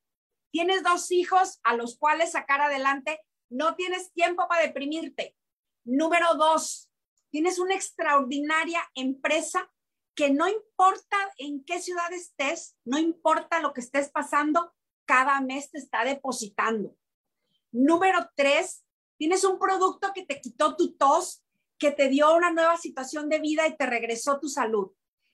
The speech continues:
Y número cuatro, tienes un equipazazazazo, ¿sí? Tanto de línea ascendente como de personas a las que tienes obligación de ayudar. Así es que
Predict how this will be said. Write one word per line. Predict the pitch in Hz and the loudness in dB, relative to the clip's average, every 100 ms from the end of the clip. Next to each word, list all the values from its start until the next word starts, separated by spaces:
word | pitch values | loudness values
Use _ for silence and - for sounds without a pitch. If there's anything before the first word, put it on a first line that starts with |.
| _ | _
Y | - 269 | 2 4
número | 330 349 339 330 | 4 4 2 2
cuatro, | 302 302 294 | 0 0 -8
tienes | 247 330 359 349 | -4 -2 -2 -2
un | 330 349 - | -4 -6 -4
equipazazazazo, | 269 254 - 262 269 - - 226 262 233 214 220 208 247 285 349 392 494 _ _ _ _ _ _ _ | -4 -4 0 0 0 2 2 2 0 -2 -2 -6 -4 -2 0 -2 -8 -12 _ _ _ _ _ _ _
¿sí? | 302 349 - _ _ - | -6 -6 -8 _ _ 0
Tanto | 285 311 320 | 0 2 0
de | 370 | 0
línea | 302 330 359 370 | 0 0 0 -2
ascendente | 330 285 285 330 359 370 403 - _ | -2 -4 -2 -2 -2 -6 -8 -10 _
como | - 269 262 | -2 0 0
de | 262 247 | -2 -2
personas | 247 247 - 311 320 359 359 - | -2 -4 -2 0 2 2 0 -2
a | 240 | 0
las | 247 - | 0 -2
que | 262 | -10
tienes | 277 294 320 330 - | -6 -2 -2 -2 0
obligación | 285 311 330 349 359 320 302 - 330 320 | 4 4 4 2 2 2 0 0 -2 0
de | 330 | 0
ayudar. | 294 254 202 175 _ _ _ _ _ _ | 0 -2 -4 -4 _ _ _ _ _ _
Así | - 247 | -8 -4
es | 349 | -4
que | - | -4